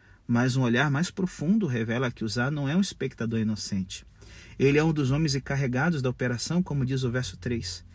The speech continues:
E esta operação não está sendo conduzida da maneira certa. É um desastre esperando para acontecer. Deus deu aos coatitas o trabalho de cuidar das coisas santas como a arca.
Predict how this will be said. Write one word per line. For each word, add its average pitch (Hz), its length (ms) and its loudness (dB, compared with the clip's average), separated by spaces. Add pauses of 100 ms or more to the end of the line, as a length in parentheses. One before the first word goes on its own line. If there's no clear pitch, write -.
(320)
E 143 120 4
esta 226 300 4
operação 170 480 2
não 220 80 6
está 196 160 2
sendo 202 240 2
conduzida 190 580 4
da 170 120 2
maneira 143 340 0
certa. - 460 -8 (560)
É 123 100 2
um 131 80 4
desastre 120 720 2
esperando 151 560 2
para 160 200 -2
acontecer. - 580 -6 (640)
Deus 147 280 4
deu 151 200 2
aos 143 160 -2
coatitas 143 640 0
o 120 80 -2
trabalho 123 500 2
de 117 100 -2
cuidar 117 280 -2
das 117 180 -2
coisas 127 300 -4
santas - 400 -2
como 107 220 -2
a 95 40 -2
arca. - 320 -12